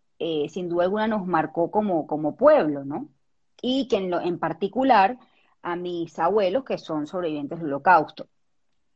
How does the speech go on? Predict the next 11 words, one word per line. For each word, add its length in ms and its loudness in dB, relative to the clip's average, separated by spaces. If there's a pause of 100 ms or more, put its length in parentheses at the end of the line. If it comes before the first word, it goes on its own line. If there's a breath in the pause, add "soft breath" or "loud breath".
(160)
Entonces, 500 4 (440 soft breath)
eh, 880 4 (120)
esta 260 0
historia 560 2 (100)
comienza 420 -8
así. 240 -8
Yo, 300 -2
yo 220 -4
soy 300 -2
Shirley 440 -4
Barnaghi, 600 0